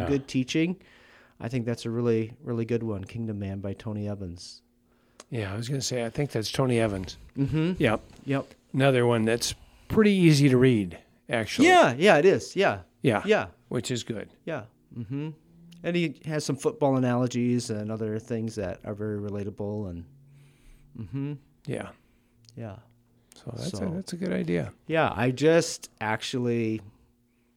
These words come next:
Speaker 2: kind of, um, I've been doing, since now I'm working at home, I've been trying to do a little weightlifting with some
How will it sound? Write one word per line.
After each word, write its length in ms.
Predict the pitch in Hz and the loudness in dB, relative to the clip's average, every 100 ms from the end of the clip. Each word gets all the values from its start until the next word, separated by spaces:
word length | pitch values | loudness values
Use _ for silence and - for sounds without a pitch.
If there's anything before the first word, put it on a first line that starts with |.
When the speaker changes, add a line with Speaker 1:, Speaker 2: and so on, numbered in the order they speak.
| _ _ | _ _
Speaker 2:
kind 160 | - 120 | -10 -8
of, 140 | 95 101 101 _ _ _ _ _ _ _ | -8 -10 -16 _ _ _ _ _ _ _
um, 520 | - 110 104 101 95 87 110 _ | -12 -10 -8 -10 -10 -14 -20 _
I've 60 | 117 | -6
been 120 | 127 | -2
doing, 480 | 143 143 143 143 135 | 2 4 4 2 -2
since 260 | - 127 147 | -8 -6 0
now 120 | 135 | 0
I'm 140 | 127 | 2
working 300 | 139 147 156 | 0 0 0
at 180 | 139 120 - | -2 -2 -8
home, 600 | - - 185 160 113 110 113 | -18 -4 2 2 2 0 -2
I've 100 | 110 | -2
been 140 | 110 | -4
trying 240 | - 127 | -4 -4
to 60 | 120 | -2
do 200 | 117 123 | -2 0
a 40 | |
little 300 | 120 117 110 | 0 0 0
weightlifting 840 | 110 127 - _ - 127 120 120 120 | 0 -2 -2 _ -4 -4 -2 -2 0
with 120 | 113 | -2
some 320 | - 104 107 | -2 -4 -6